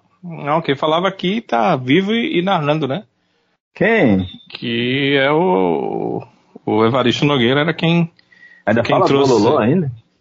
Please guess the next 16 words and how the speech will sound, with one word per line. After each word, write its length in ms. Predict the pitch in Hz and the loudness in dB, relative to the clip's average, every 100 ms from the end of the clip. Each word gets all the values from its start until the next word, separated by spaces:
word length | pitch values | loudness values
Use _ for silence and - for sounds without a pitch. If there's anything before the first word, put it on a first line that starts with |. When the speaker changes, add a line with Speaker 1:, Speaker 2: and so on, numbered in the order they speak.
| _ _ _ _ | _ _ _ _
Speaker 1:
foi 140 | - 117 | -4 0
quem 200 | 165 180 | 0 2
trouxe 480 | 165 151 151 - 160 | 2 0 0 0 0
essa 240 | 143 - | 0 -4
expressão 540 | - - 123 - 110 | -8 -6 -6 -2 -4
aqui 200 | 104 - | -4 -6
pro 160 | - 113 | -6 -2
Rádio 240 | 104 95 | -2 -4
Cearense. 580 | - 107 95 110 - - _ _ _ _ _ | -2 -2 0 -4 -8 -18 _ _ _ _ _
Speaker 2:
É. 160 | - - | -10 -4
Speaker 1:
Eu 40 | |
acho 140 | 107 - | -4 -2
que 80 | 139 | 0
ele 80 | |
ainda 180 | 151 220 | 2 0
fala. 360 | 185 117 110 | 0 -2 -2